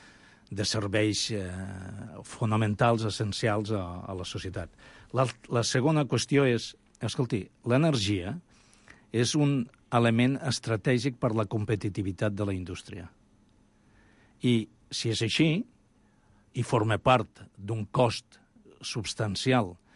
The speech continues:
en l'activitat industrial, no només amb el tema de les llars dels que es parlava aquí, i nosaltres volem competir perquè volem exportar, anem a veure el preu de l'energia abans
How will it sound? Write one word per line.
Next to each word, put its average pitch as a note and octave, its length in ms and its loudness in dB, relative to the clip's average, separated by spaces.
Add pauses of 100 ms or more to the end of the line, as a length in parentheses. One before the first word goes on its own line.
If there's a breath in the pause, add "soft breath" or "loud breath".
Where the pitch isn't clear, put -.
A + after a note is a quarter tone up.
(160 soft breath)
en A2 100 -4
l'activitat G#2 560 -2
industrial, C3 680 0
no G2 160 -8
només G2 280 -2
amb F#2+ 200 -4
el F2+ 100 -8
tema G2 200 -4
de F#2+ 100 -6
les F2 100 -10
llars A2 240 0
dels F2 200 -10
que - 120 -12
es - 80 -10
parlava F#2+ 320 -6
aquí, A#2+ 380 0 (880 soft breath)
i A2 120 -2
nosaltres A2 460 0
volem G#2 240 0
competir G#2+ 560 0
perquè G2 260 -10
volem G2 320 -6
exportar, D3 640 -2 (380 soft breath)
anem G#2 260 -2
a G#2 80 0
veure A#2 300 2 (180)
el G#2 160 -8
preu A2 300 -2
de G2+ 180 -6
l'energia A#2 640 0 (240)
abans F3 520 4